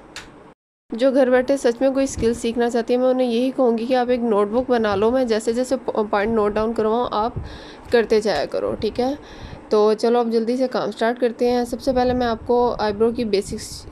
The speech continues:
shape बता रही हूँ। सबसे पहली shape है straight। अच्छा, इसमें straight क्या है? आईब्रो आपके सामने है, totally straight है। इस पाकिस्तान में भी ऐसी eyebrows होती हैं, लेकिन mostly Japanese वगैरह में, Chinese में ऐसी ही आईब्रो होती है।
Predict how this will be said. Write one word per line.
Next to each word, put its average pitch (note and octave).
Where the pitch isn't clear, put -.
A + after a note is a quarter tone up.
shape G#3
बता A3+
रही F#3+
हूँ। C#4+
सबसे C4
पहली B3
shape A#3
है C4
straight। -
अच्छा, A3
इसमें C4+
straight A#3+
क्या A#3+
है? F#3+
आईब्रो G#3+
आपके A#3+
सामने E3+
है, -
totally A#3+
straight F3
है। E3+
इस A#3
पाकिस्तान C4+
में D#4+
भी C#4
ऐसी A#3
eyebrows A3
होती A3
हैं, B3+
लेकिन B3
mostly A#3
Japanese A3+
वगैरह G#3+
में, A3+
Chinese G#3+
में A3
ऐसी A3+
ही A#3
आईब्रो E3
होती -
है। G3+